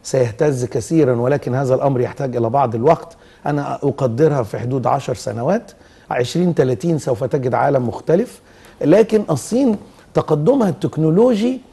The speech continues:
آه، آه، مذهل، وتقدمها التجاري كبير، تقدمها العسكري يقلق الولايات المتحدة الأمريكية وحلفائها الأوروبيين، ولكن،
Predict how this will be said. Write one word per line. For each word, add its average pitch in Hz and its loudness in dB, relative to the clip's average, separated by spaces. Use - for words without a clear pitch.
آه، 143 0
آه، 131 -2
مذهل، 208 2
وتقدمها 147 2
التجاري 135 4
كبير، 202 0
تقدمها 180 0
العسكري 151 0
يقلق 151 2
الولايات 147 2
المتحدة 147 -4
الأمريكية 131 0
وحلفائها 139 0
الأوروبيين، 135 -2
ولكن، 190 4